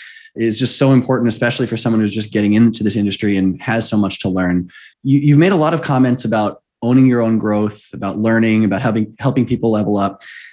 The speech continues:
And it seems like that's a mix of, you know, to your point, quality management and leadership, but also people going above and beyond to learn further. Obviously, you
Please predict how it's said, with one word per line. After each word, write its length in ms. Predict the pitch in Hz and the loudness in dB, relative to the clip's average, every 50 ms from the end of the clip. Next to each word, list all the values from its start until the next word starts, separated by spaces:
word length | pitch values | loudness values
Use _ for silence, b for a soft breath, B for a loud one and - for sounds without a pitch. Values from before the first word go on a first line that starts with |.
| B B | B B
And 160 | 131 131 131 | 0 0 0
it 60 | 127 | 0
seems 280 | - - 185 208 220 180 | 0 0 2 4 4 4
like 120 | 185 147 | 2 2
that's 220 | 156 147 147 - | 0 -2 -2 0
a 40 | 143 | 0
mix 400 | 123 127 131 139 135 - - - | 2 2 2 0 -2 -4 -10 -8
of, 460 | - 113 110 107 104 104 98 98 - - | -6 -4 -4 -2 -2 -2 -4 -6 -8 -6
you 80 | 117 | -2
know, 80 | 110 104 | -2 -2
to 180 | 101 - - 117 | -2 0 0 0
your 100 | 107 104 | 0 0
point, 380 | - - 147 131 113 71 - | 0 0 2 2 2 -2 -4
quality 320 | - - 120 120 123 127 120 | -4 -2 0 0 2 2 2
management 420 | 117 117 113 113 110 120 113 107 | 2 2 0 -2 -2 -2 0 0
and 100 | 104 101 | 0 0
leadership, 480 | 107 120 127 135 139 139 170 170 175 175 | 0 0 0 -2 -2 -2 -4 -4 -2 -2
but 100 | 120 120 | -2 0
also 540 | 120 127 127 - 131 123 117 113 110 107 - | 0 0 -2 -2 -2 -2 -2 -2 -4 -6 -6
people 240 | - 135 135 - 117 | -6 -6 -4 -4 -2
going 300 | 113 117 113 117 117 113 | -2 0 0 2 2 2
above 240 | 104 110 107 107 | 2 0 0 0
and 80 | 117 113 | 0 0
beyond 400 | 110 110 104 104 104 104 104 101 | 0 0 0 0 0 0 0 -2
to 280 | - - 110 104 101 - | -2 -2 -2 -2 -2 -2
learn 300 | - 104 107 110 107 101 | -2 0 0 2 2 0
further. 520 | - - - 107 101 110 90 87 82 87 B B B B B B B - - | -2 -4 -4 -2 -2 -2 -2 -4 -6 -8 B B B B B B B -6 -4
Obviously, 400 | 120 123 135 131 135 - 139 131 | 0 2 2 2 2 0 0 0
you 500 | 120 110 113 120 123 123 120 120 120 | 2 2 2 2 2 2 0 -2 -6